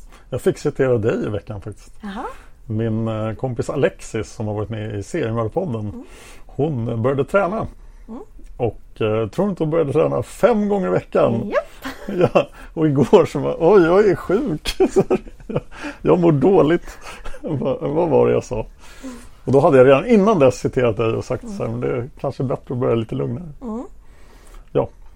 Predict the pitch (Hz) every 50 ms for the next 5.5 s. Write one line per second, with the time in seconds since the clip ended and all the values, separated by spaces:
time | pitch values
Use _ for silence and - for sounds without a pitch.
0 | - - - - - - - - - - - - 269 277 311 320 294 311 320 381
1 | 415 403 359 233 220 185 175 - - 226 240 262 269 - 269 269 269 262 247 233
2 | 247 254 208 - - - - - - - - - - - - - - - - -
3 | - - - - - - - 294 311 294 277 240 - 285 294 294 - 277 254 240
4 | 240 233 233 233 233 226 220 220 220 - 226 226 220 - - - - 240 233 -
5 | - - 269 262 247 277 302 330 320